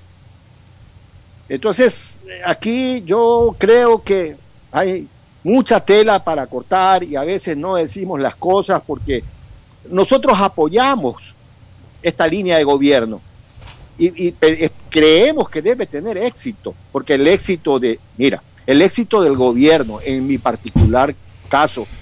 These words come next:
puede ser mi propio éxito en el futuro, en los días posteriores.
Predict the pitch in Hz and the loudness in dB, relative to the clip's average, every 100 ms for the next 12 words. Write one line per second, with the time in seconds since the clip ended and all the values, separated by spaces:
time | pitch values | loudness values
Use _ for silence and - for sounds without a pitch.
0 | - - - - _ - 226 262 226 160 | -20 -20 -20 -20 _ 2 6 6 6 2
1 | - 214 240 151 131 160 165 160 135 135 | 0 0 0 0 -4 -6 -6 -4 -2 0
2 | 190 - 123 - 107 107 - 120 165 214 | 0 -2 -8 -6 -8 -8 -10 -4 0 0
3 | 151 - _ - - - - - 123 120 | -2 -4 _ -20 -20 -20 -12 -6 -4 -2
4 | 165 151 - 123 - 110 143 135 98 | 2 0 0 -6 -4 0 2 2 0